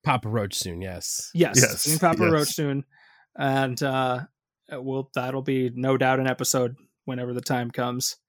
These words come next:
Speaker 2: and a fun day. <laughs> So,
Speaker 3: Yep.
Speaker 2: yeah, I'm glad we could do this one, fellas, and get these guys, uh, the conversation that is probably long overdue for them.
Speaker 3: <laughs> Yeah. The two, two year, almost two years of doing the show.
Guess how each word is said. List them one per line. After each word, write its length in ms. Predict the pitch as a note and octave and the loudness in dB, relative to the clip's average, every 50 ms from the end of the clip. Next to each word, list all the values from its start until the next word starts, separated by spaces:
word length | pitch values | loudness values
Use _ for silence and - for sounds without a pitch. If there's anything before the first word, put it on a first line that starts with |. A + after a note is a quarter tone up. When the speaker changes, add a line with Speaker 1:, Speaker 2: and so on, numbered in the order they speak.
| _ _ _ _ _ _ _ _ _ _ | _ _ _ _ _ _ _ _ _ _
Speaker 2:
and 180 | - A2 A2 A2+ | -10 -8 -8 -8
a 40 | |
fun 240 | - - C3 A#2+ A#2 | -6 -6 -6 -6 -6
day. 260 | A2+ A2 A2 G#2+ - _ | -8 -8 -10 -12 -14 _
<laughs> 40 | _ _ _ - | _ _ _ -4
So, 220 | - - E3+ C#3+ - - G3+ F3 - - - G3 - - _ _ _ _ - - _ _ | -2 0 0 0 2 4 4 4 4 4 2 2 2 2 _ _ _ _ -20 -20 _ _
Speaker 3:
Yep. 260 | G#2+ G#2+ A2 G#2 - - - - _ | 0 0 0 0 0 -6 -18 -16 _
Speaker 2:
yeah, 300 | D3+ C3+ C#3+ F#3+ D#3 A#2 - - _ _ - | -4 -2 0 0 0 -2 -4 -12 _ _ -4
I'm 100 | E3+ D#3+ | -2 2
glad 220 | - E3 F3 F#3 | 4 6 6 8
we 100 | F3+ F#3 | 6 6
could 180 | F3+ - F3+ D3 | 6 6 4 8
do 180 | F3 F#3 G3+ | 8 8 8
this 180 | F#3+ F3+ - - | 8 6 4 4
one, 120 | E3+ D3 | 2 0
fellas, 420 | - - D#3 C#3+ D#3+ F3+ F#3+ - - | 2 0 0 0 0 0 0 0 -2
and 120 | C#3+ B2+ | -4 -2
get 160 | B2 D3 D3 | -2 -2 -2
these 200 | - D3 D3 C3+ | 0 -2 -2 0
guys, 420 | - D3+ C#3+ C#3+ C#3+ C#3 C3+ - - | 0 -2 0 0 0 2 2 2 2
uh, 380 | C#3+ C#3+ C#3 C3+ C3+ C3+ C3 - - _ _ _ _ _ _ _ _ _ _ _ _ _ _ _ _ | 2 0 0 0 -2 -4 -4 -6 -8 _ _ _ _ _ _ _ _ _ _ _ _ _ _ _ _
the 60 | - - | -10 -4
conversation 680 | - D#3 C#3+ B2+ C3 - - D3 C#3 C3 - - C3+ B2+ | -2 -2 0 0 0 2 4 4 4 2 2 -2 -2 -2
that 120 | B2 B2 | -2 -2
is 80 | B2+ A2 | -2 -2
probably 380 | G2+ C#3+ C3 B2+ A#2+ B2+ B2 | 0 0 0 0 -2 -2 0
long 240 | A#2+ B2+ B2+ B2+ B2+ | 0 0 0 0 -2
overdue 340 | B2+ A#2+ A#2+ A#2+ B2 B2 B2 | -2 -2 -4 -4 -4 -4 -4
for 200 | - A#2+ A2+ A#2 | -4 -4 -4 -2
them. 180 | A#2+ A#2 B2+ - - - - - - | -4 -4 -6 -8 -10 -20 -20 -20 -20
Speaker 3:
<laughs> 280 | _ - - - - | _ -12 -10 -10 -4
Yeah. 360 | - A2+ B2 C#3+ C3 A2+ G2+ - - _ _ _ _ _ _ | 2 4 6 6 6 6 4 2 -6 _ _ _ _ _ _
The 160 | - - A2 G#2+ | -2 -2 -2 -2
two, 300 | - - A#2 A2 G2+ G2+ | 2 2 2 2 0 -2
two 180 | - - B2+ | -2 0 2
year, 240 | A#2 A2 A2 G#2+ A2 - | 4 4 4 2 2 2
almost 340 | A2+ A#2 A#2 A#2 A2 - - | 2 2 2 2 2 0 -2
two 100 | - A#2 | 0 2
years 320 | A2+ A2 A2 A2 A2 G2+ | 2 4 2 2 0 -2
of 120 | A2 G#2 G2+ | -4 -4 -2
doing 240 | A2 A2 A2 G#2 G#2+ | -2 0 0 0 0
the 80 | G#2 | -2
show. 260 | - - G#2+ G#2 G2+ | -4 -6 -10 -10 -12